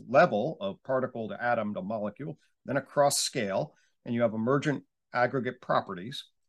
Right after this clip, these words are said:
However, all of that remains, uh, in a potentially, uh, what most people call weak emergence,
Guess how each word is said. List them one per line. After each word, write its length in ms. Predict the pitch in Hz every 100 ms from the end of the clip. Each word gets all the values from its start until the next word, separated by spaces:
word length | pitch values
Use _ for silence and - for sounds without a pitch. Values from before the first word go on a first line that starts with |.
| _
However, 520 | - 147 208 131 143 -
all 280 | 147 175 208
of 80 | 135
that 240 | 135 135
remains, 960 | 127 113 139 156 135 127 139 - - - _ _ -
uh, 300 | 110 113 117 -
in 160 | 135
a 60 | 123
potentially, 920 | 131 - 147 151 - 127 120 117 123 - _ _ _
uh, 180 | 107 107 -
what 240 | 139 143
most 260 | 131 156 151
people 260 | 143 123 120
call 300 | 131 117 101
weak 320 | 123 233 196
emergence, 720 | 147 127 139 135 147 135